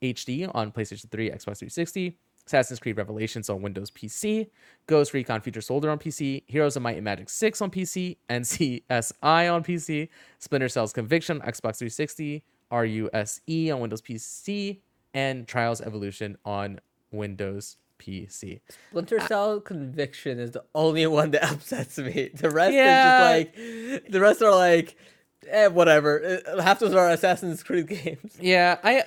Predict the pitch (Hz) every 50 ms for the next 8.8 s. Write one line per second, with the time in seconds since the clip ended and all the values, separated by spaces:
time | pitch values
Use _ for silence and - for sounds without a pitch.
0 | - - 196 240 - - 233 226 196 - 180 170 160 170 165 147 151 156 151 151
1 | 147 151 139 131 135 135 127 123 120 120 117 - 127 117 113 110 107 104 104 95
2 | 92 - _ _ _ _ _ _ _ _ _ _ _ _ _ _ _ _ _ _
3 | _ _ _ _ _ _ _ _ _ _ _ _ _ _ _ _ _ _ _ _
4 | _ _ - _ _ _ _ - 139 131 139 170 135 131 185 - 123 120 117 -
5 | - 165 180 185 175 170 170 175 175 170 156 143 - 135 139 143 139 - 151 143
6 | 127 131 131 120 127 120 127 127 - - 131 127 123 127 127 123 123 117 113 107
7 | 107 - 131 127 135 139 - - - 113 110 107 110 107 110 107 - 110 107 104
8 | 110 107 _ - 170 180 185 196 175 - _ - 151 156 151